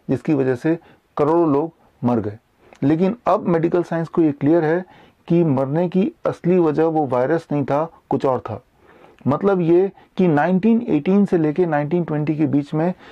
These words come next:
जब भी किसी इंसान में फ्लू पाया जाता, उसे उठा के हॉस्पिटल में डंप कर देते,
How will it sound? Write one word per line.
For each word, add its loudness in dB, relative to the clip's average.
जब 0
भी 2
किसी -2
इंसान 0
में 0
फ्लू 0
पाया 0
जाता, -2
उसे 0
उठा -2
के -2
हॉस्पिटल -2
में -2
डंप -2
कर 0
देते, 0